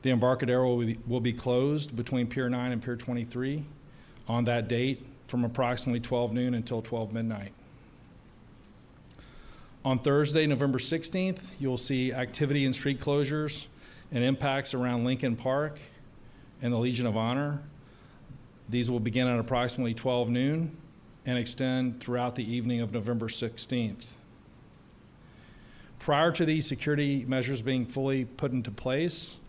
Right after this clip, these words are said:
and the Secret Service standing up our perimeters, the public and, and the citizens of San Francisco, the residents of San Francisco, and visitors may notice other barriers, security barriers, fencing,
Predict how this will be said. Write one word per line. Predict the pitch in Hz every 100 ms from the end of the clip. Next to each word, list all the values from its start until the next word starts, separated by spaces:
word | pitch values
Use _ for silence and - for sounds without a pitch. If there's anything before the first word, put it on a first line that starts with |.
| - - - - -
and | 123 120
the |
Secret | 120 139 131
Service | 139 127 120
standing | 131 131
up | 123
our | 120
perimeters, | 120 127 135 143 147 143
the | 120 120 113
public | - 135 139 135 -
and, | 123 120 110 113 - -
and | - 117 110
the |
citizens | - 139 123 131
of | 120
San | 113 135
Francisco, | 123 - 131 - 135
the | 127
residents | 110 123 113 127
of | 120 -
San | 131
Francisco, | 127 - 127 - 127 120
and | 110
visitors | 120 123 139 147 139 - - - - - - -
may | 127 143
notice | 139 139 139 139 139 - -
other | 127 139 139 139
barriers, | 117 123 131 151 156 151
security | 127 117 139 143
barriers, | 131 135 139 139 135
fencing, | 139 135 - 143 143